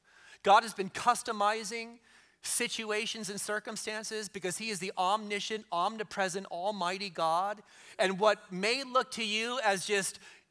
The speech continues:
coincidence or circumstance is in fact the very hand of God himself pulling you with bands of love, saying to you, "Come to me. Come to me. I don't want your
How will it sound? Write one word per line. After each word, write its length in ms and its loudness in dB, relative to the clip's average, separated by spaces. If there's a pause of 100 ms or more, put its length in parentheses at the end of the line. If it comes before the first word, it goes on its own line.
(140)
coincidence 1000 0
or 180 0
circumstance 920 0
is 180 2
in 100 -6
fact 300 2
the 80 -2
very 300 -2
hand 460 -2
of 220 -2
God 420 4 (220)
himself 840 2
pulling 420 4
you 80 -2
with 160 -4
bands 340 0
of 180 -2
love, 380 6 (180)
saying 380 2
to 120 -6
you, 120 -4
"Come 400 4
to 140 -6
me. 420 -8 (340)
Come 300 4
to 140 -6
me. 300 -2 (200)
I 160 8
don't 200 4
want 280 2
your 260 0